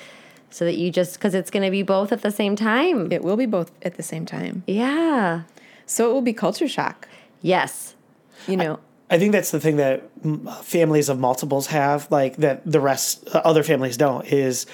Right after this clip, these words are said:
Speaker 3: everything is happening at the same time for you. Um, and you've always been super busy 'cause your stages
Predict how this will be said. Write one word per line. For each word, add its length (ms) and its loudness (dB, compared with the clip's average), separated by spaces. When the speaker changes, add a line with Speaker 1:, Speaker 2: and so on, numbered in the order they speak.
Speaker 3:
everything 400 2
is 120 -2
happening 760 -2
at 220 -4
the 80 -14
same 260 -2
time 240 -4
for 140 -6
you. 400 -4
Um, 560 0
and 160 -2
you've 180 0
always 320 2
been 200 -4
super 280 0
busy 460 0
'cause 420 0
your 160 0
stages 680 0